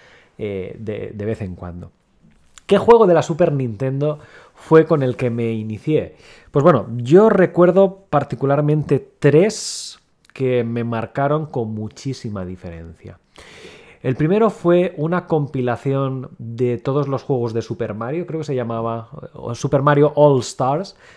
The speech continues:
que recopilaba básicamente el primer, segundo y tercer Super Mario, Super Mario World, algunos de los de The Lost Levels, y que realmente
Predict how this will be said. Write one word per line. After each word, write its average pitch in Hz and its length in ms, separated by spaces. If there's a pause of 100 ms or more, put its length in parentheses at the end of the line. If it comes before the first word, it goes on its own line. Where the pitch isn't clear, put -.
(100)
que 147 100
recopilaba 139 560
básicamente 127 580
el 110 160
primer, 151 460
segundo 139 600
y 110 100
tercer 107 400
Super 98 320
Mario, 151 560
Super 101 400
Mario 110 320
World, 135 580 (380)
algunos 139 420
de 131 200
los 120 220
de 113 200
The 113 160
Lost 120 320
Levels, 120 560 (360)
y 147 140
que 135 160
realmente 151 920